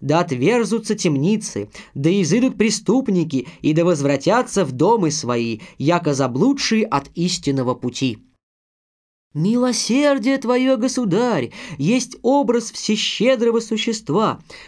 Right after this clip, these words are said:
Бегу, возвестите радость скорбящим, отцам по чадах их, супругам по супругах их. Да воздвигнется, рек я первому зодчую,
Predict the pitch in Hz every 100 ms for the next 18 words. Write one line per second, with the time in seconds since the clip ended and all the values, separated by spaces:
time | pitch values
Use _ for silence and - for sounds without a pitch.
0 | - 131 233 170 247 285 170 - - 139
1 | 233 196 240 - 262 262 214 170 254 226
2 | 226 - 190 202 147 226 220 - 123 113
3 | - 175 185 - - 233 240 165 180 214
4 | - 196 226 143 139 - 127 - - -
5 | - - - 220 170 240 277 226 220 220
6 | 220 262 175 208 262 156 143 - 131 127
7 | - - - - _ - 131 160 196 127
8 | 135 208 190 160 - - 98 - _ _
9 | _ - 143 143 175 175 135 151 151 175
10 | 151 139 143 120 156 156 - 113 107